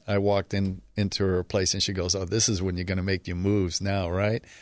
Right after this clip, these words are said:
Yeah, it's gonna be all slick, and it's gonna be Marco-like, right?"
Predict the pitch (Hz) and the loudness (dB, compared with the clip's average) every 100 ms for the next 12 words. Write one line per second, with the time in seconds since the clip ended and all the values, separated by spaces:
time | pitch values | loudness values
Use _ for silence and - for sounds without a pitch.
0 | - - 95 101 104 95 - 92 87 92 | -16 -2 4 6 4 2 0 -2 0 2
1 | 98 95 - - 101 104 - 87 90 - | 2 2 -2 0 0 -2 -2 -4 -4 -2
2 | 101 95 85 92 110 - 98 92 87 82 | -2 -2 0 0 0 0 0 0 -2 -6
3 | 92 107 123 | -2 0 0